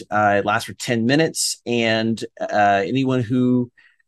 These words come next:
uh, is bonded like this can roll a D four and add the number roll to an attack roll, ability check, or saving throw. Uh, th-, this one should be called Better Together, um,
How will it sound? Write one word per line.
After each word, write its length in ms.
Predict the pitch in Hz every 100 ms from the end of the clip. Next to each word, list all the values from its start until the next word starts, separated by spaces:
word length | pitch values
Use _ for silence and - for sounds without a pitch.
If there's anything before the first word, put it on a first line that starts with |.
| 101
uh, 140 | 107
is 100 | 104
bonded 360 | - 120 135 127
like 100 | 123
this 160 | 127 120
can 140 | 113
roll 160 | 113 110
a 60 |
D 240 | 104 113 110
four 320 | - 117 123
and 120 | 117
add 300 | 104 110 113
the 60 | 107
number 480 | 104 107 107 107
roll 320 | 98 113 107 107
to 140 | 107
an 40 | 85
attack 380 | - 113 117
roll, 300 | 117 110 98
ability 340 | 104 104 98 101
check, 260 | - 90
or 80 | 92
saving 400 | - 87 98 110
throw. 380 | - 120 135 180 _ - - _
Uh, 240 | 90 95 104 - 117
th-, 160 | 127
this 180 | 120 113
one 160 | 117 110
should 220 | - 120
be 80 | 107
called 380 | - 104 101 -
Better 260 | 101 104
Together, 500 | 104 98 95 107 139 - - -
um, 560 | - 107 98 92 87